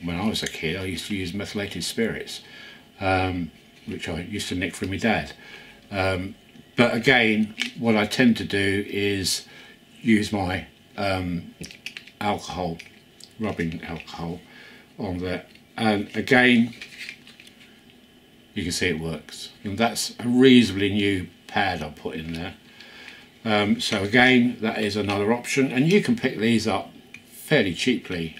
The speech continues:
at, um, train shows and things like that, second hand. Um, so that's that one. Very, very old, obviously, and maybe some of the youngsters won't recognise it, but I certainly recognise it from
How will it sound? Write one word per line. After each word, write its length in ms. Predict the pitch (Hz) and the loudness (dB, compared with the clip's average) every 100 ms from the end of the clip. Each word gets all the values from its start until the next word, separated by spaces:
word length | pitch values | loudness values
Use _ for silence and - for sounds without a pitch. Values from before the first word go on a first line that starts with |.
| - | -14
at, 440 | 101 95 - - | -12 -12 -8 -6
um, 320 | 101 95 95 85 | -4 -4 -6 -8
train 320 | - 113 98 | -4 -2 0
shows 420 | 98 95 92 87 - | -2 -2 -4 -4 -6
and 100 | 85 | -6
things 220 | 101 85 | -8 -8
like 100 | 95 | -8
that, 200 | 98 - | -8 -6
second 320 | - 87 90 | -6 -6 -4
hand. 340 | 104 98 107 - - - - - - - - - - - - - - - | -2 -2 -4 -8 -18 -18 -18 -20 -20 -20 -20 -20 -20 -20 -20 -20 -16 -6
Um, 340 | 110 107 107 110 | 0 2 2 0
so 180 | - 110 | 0 4
that's 240 | 131 - | 6 4
that 160 | 139 - | 2 2
one. 260 | 160 175 - - - - - - | 2 2 -6 -14 -18 -18 -12 4
Very, 360 | 127 120 107 | 6 8 6
very 300 | 95 98 95 | 4 2 0
old, 440 | 101 110 113 113 - - - - - - | 2 4 2 0 -6 -14 -16 -18 -20 -12
obviously, 580 | - 95 101 - 107 107 | -8 -4 -4 0 0 0
and 480 | 98 101 95 95 87 - - - | -4 -6 -6 -6 -8 -14 -18 -8
maybe 420 | 101 98 92 95 | -4 -2 -2 -4
some 220 | - 95 | -4 -4
of 100 | 87 | -4
the 80 | 90 | -6
youngsters 680 | 98 90 - 101 87 - - - - | -6 -6 -6 -6 -6 -8 -10 -16 -10
won't 320 | 165 101 107 | -6 -4 -4
recognise 600 | 104 - 107 104 101 95 | -4 -2 -2 0 0 -2
it, 260 | 98 - | -4 -4
but 240 | - 98 - - - - - - | -8 -8 -10 -18 -20 -20 -20 -8
I 180 | 123 123 | 2 4
certainly 400 | 110 - 104 101 | 4 2 0 0
recognise 580 | 101 98 104 101 98 92 | -2 -2 -2 -2 -2 0
it 160 | 95 80 | -2 -2
from 360 | - 101 90 | -4 -4 -4